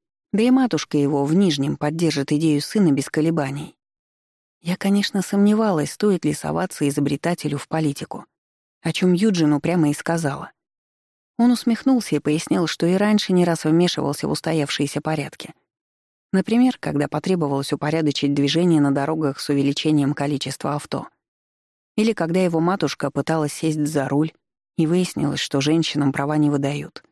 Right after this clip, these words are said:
Ну, теперь уже запросто.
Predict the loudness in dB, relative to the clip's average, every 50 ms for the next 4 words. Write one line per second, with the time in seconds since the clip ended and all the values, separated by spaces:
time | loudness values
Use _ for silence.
0 | _ _ _ _ _ _ _ _ _ _ _ _ _ _ _ 0 2 2 4 2
1 | 0 -2 -6 -4 -4 -2 0 0 0 2 2 2 0 -2 -2 -6 -8 -10 -12 -14
2 | -14 -12 -14 -14 -16